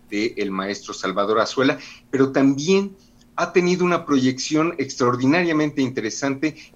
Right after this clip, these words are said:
en su vinculación académica, en su producción editorial, en la diversidad del público hacia el cual pretendemos hacer llegar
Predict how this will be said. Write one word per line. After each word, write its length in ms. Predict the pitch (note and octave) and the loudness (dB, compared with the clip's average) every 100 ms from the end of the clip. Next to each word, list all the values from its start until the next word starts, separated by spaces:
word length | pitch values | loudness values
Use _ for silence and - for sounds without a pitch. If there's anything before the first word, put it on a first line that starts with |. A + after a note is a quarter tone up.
| C#3 | -6
en 100 | B2+ | -4
su 160 | - | 0
vinculación 720 | C3 B2 B2 A#2 A2 - C3+ | 0 0 0 -2 0 0 2
académica, 840 | C3 A2 G#2 A2+ A#2 G2 - F#2 - - - | 2 0 0 0 -2 -6 -6 -8 -10 -20 -8
en 120 | D#3 | -6
su 180 | C3 C3 | -2 0
producción 540 | - A#2+ B2 - C3+ C3+ | 2 2 0 0 2 2
editorial, 720 | A2+ G2+ G2 G2 G#2+ A2+ - - - - _ - | 2 -4 -4 -2 0 0 -2 -12 -20 -20 _ 2
en 260 | G3 G3+ | 4 6
la 160 | F#3 E3 | 6 4
diversidad 800 | C#3+ C3+ C3+ - C#3 C3 E3+ F3+ | 4 6 4 0 -6 0 0 2
del 180 | D#3+ | -2
público 640 | C3+ - G#3 G#3+ G3 - E3+ | -4 -8 -6 -2 -4 0 0
hacia 300 | C#3+ - C3 | 0 2 2
el 140 | C3 | 2
cual 500 | - - E3+ F3+ F#3 | -4 -2 2 2 0
pretendemos 960 | - D#3 - C3 B2+ B2 D3 E3 D3+ B2 | -4 -8 -6 -4 0 2 2 0 -6 -6
hacer 360 | A2 - D3 | -6 -2 -2
llegar 440 | B2+ A#2 A#2 C#3+ | -2 -4 0 0